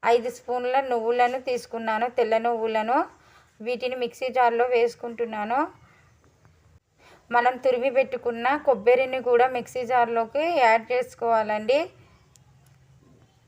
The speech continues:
కొబ్బరిని నేను తీసుకున్నానండి. మీకు పచ్చి కొబ్బరి దొరికితే పచ్చి కొబ్బరి కూడా వేస్తే చాలా బాగుంటుందండి. నేనైతే ఎండు కొబ్బరి మిశ్రమాన్నే తీసుకున్నాను.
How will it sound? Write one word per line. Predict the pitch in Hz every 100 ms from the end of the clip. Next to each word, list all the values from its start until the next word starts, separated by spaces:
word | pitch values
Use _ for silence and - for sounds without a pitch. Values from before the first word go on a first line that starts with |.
| _ -
కొబ్బరిని | 262 233 254 247 277
నేను | 254 247
తీసుకున్నానండి. | 233 233 - 233 233 233 220 226 269
మీకు | 247 240 - 277
పచ్చి | 277 240 -
కొబ్బరి | 247 240 247 247
దొరికితే | 226 233 233 233 285
పచ్చి | 269 240 233
కొబ్బరి | 247 220 233
కూడా | 226 233 240
వేస్తే | 226 226 226 285 262
చాలా | 220 233 247 247 - 220
బాగుంటుందండి. | 226 226 233 226 233 226 220 220 262
నేనైతే | 240 233 233 220 262
ఎండు | 240 226
కొబ్బరి | 233 240 226 240
మిశ్రమాన్నే | 240 226 220 214 226 240
తీసుకున్నాను. | 247 233 - 226 220 214 233 302